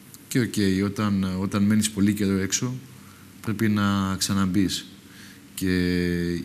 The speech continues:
η πρόταση του Μάκετ και του Γιώργου ήτανε μια πρόταση με προοπτική,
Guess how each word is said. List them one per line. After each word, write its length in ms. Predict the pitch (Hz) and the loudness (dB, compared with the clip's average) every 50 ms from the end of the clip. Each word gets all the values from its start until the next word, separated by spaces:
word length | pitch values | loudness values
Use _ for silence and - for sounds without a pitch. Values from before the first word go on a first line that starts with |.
| - - | -8 -6
η 80 | - 113 | -6 -4
πρόταση 440 | - - 117 95 104 98 - - 92 | -2 -2 -4 -2 -2 -2 -2 -2 -4
του 500 | 95 - 95 92 90 87 90 87 90 90 | -6 -6 -4 -2 -2 -2 -2 -2 -2 -2
Μάκετ 360 | 90 95 107 104 104 101 98 - | 0 0 0 -2 -2 -4 -6 -6
και 100 | - 98 | -6 -6
του 120 | 92 - 92 | -6 -4 -2
Γιώργου 500 | 87 92 98 104 104 107 117 127 131 123 - - - - - - - - - - - - | -2 -2 -2 -2 -2 -4 -6 -8 -8 -10 -12 -18 -20 -20 -20 -20 -20 -20 -20 -18 -12 -10
ήτανε 300 | 101 98 117 113 110 104 | -8 -4 -2 0 0 0
μια 220 | 107 113 113 107 | 0 0 0 -2
πρόταση 680 | 107 113 117 110 120 117 - - - 110 110 110 107 101 | -2 -4 -4 -4 -2 -2 -2 -2 0 0 0 0 2 0
με 100 | 107 101 | 0 -2
προοπτική, 680 | 107 104 98 - - - 92 - - 113 101 87 85 | -2 -2 -4 -4 -6 -8 -10 -6 -2 -2 -2 -2 -4